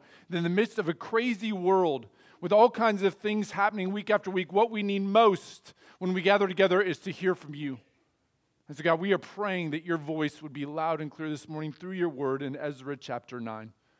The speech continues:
God, please speak. It's in Jesus' name we pray. Amen.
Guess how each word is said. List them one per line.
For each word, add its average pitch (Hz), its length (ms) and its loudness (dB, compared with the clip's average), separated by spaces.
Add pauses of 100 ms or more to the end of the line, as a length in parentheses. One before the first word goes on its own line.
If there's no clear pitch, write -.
(360)
God, 139 260 -6
please 147 400 -12
speak. - 580 -20 (600)
It's - 80 -20
in 127 120 -12
Jesus' 139 380 -10
name 127 180 -8
we 117 100 -8
pray. 107 320 -10 (440)
Amen. 117 340 -8